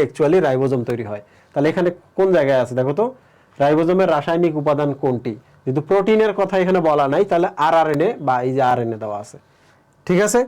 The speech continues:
মনে রাখবা প্রোটিন যতটুকু, আর আর এন এও ততটুকু, ওয়ান is to ওয়ান অনুপাতে থাকে। কোনটি কোষের প্রোটিন ফ্যাক্টরি? রাইবোজোম। গোলজি, গোলজি বস্তু কি জিনিস? ট্রাফিক পুলিশ। দুই নম্বর হচ্ছে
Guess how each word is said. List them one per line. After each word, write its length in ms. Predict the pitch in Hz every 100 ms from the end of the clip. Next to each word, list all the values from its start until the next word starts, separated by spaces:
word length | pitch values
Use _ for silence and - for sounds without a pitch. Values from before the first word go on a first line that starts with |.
| - - _ -
মনে 100 | 160
রাখবা 180 | 196 208 208
প্রোটিন 240 | 208 214 220
যতটুকু, 380 | 208 202 208 254 254 151 165
আর 80 | 170
আর 60 | 170
এন 80 | 170
এও 60 | 185
ততটুকু, 340 | 156 127 117 123 127
ওয়ান 220 | 143 180 208 135
is 80 | -
to 80 | - 147
ওয়ান 140 | 131 143 123
অনুপাতে 300 | 110 107 101
থাকে। 180 | 107 123 - _ _ _ _ _ _ _ _ _ _ _ _ _ _ _
কোনটি 300 | 208 226 254 247
কোষের 260 | 214 202 226 214
প্রোটিন 320 | 254 269 254 208 185
ফ্যাক্টরি? 400 | 147 - 139 120 110 _ _ _ _ 131
রাইবোজোম। 580 | 131 131 120 123 110 104 107 _ _ _ _ _ _ _ _ _ _ - - _ _ _ _ _ _ _ _ _ _ _ _ _ _ 131
গোলজি, 300 | 185 208 233 190 175
গোলজি 220 | 208 220 202
বস্তু 180 | 202 202
কি 80 | 214 196
জিনিস? 200 | 220 254 -
ট্রাফিক 340 | 190 180 214 185 -
পুলিশ। 280 | 190 226 269 - - _
দুই 100 | 156 175
নম্বর 160 | 180 185
হচ্ছে 140 | 185